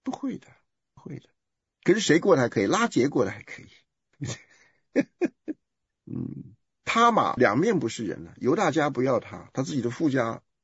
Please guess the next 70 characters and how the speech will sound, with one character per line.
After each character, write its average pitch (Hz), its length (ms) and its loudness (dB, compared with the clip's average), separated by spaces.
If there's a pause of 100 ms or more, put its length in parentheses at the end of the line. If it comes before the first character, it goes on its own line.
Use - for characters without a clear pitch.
你， 135 280 -4
你， 139 180 0
你 143 180 2
这 170 80 4
个 165 80 6
女 131 100 6
孩 120 280 0
嫁 143 200 4
出 135 80 -4
去 139 160 -4
又 135 120 2
回 113 200 0
来， 120 160 4
就 120 120 -8
在 123 100 2
这 120 120 0
等 87 280 -4
着， 87 100 -6
很 113 160 -2
没 135 120 2
出 190 180 -8
息 - 160 -6
的。 - 180 -12 (400)
他 - 100 -4
拼 208 300 -2
死 - 260 -4
一 123 120 0
搏 107 240 0
就 110 100 -2
上 110 300 -2
去 - 160 -6
了。 - 100 -16 (540)
我 101 120 0
不 135 120 -2
管， 82 260 -2
我 101 80 0
要 107 100 2
个， 95 120 -6 (120)
我 95 120 0
要 101 100 2
个 90 80 -4
证 90 240 -6
据， 76 60 -8
我 87 120 -2
还 110 140 0
要 123 100 4
回 113 340 0
到 123 160 4
犹 90 120 0
大 98 200 -6
家 87 200 -10
去。 - 320 -18 (420)
那 123 120 0
圣 156 180 2
经 143 140 4
没 147 80 4
有 147 120 4
说， 143 340 0
我 120 80 2
就 90 80 -2
刚 101 140 -4
才 101 120 -4
讲， - 220 -10
他 90 260 -12
可 - 120 -16
能 78 260 -12
真 113 280 2
的 98 100 -4
是 87 180 -10
跟 85 340 -8